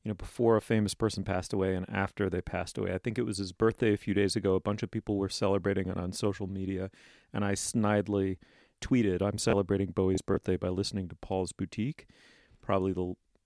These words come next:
album least influenced by David Bowie. And then as soon as it was clear that he was gone, I realized that was exactly the wrong response to have to David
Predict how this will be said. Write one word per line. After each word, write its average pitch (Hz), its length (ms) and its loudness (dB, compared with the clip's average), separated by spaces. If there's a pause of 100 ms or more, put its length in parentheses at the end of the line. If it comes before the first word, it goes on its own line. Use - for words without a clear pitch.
(240)
album 98 420 0
least 104 340 -2
influenced 107 720 -2
by 95 140 2
David 95 380 -2
Bowie. 101 360 0 (400)
And 131 200 0
then 143 120 2
as 135 120 0
soon 180 200 2
as 151 140 4
it - 80 2
was 127 140 2
clear 123 340 4
that 110 80 2
he 104 120 4
was 92 220 -2 (280)
gone, 90 440 -2 (540)
I - 80 -14
realized 170 400 2
that 165 100 4
was 143 140 2
exactly 147 480 4
the 131 160 2
wrong 127 300 4
response 135 460 0
to 101 100 2
have 92 220 -2
to 90 100 -4
David 90 260 -2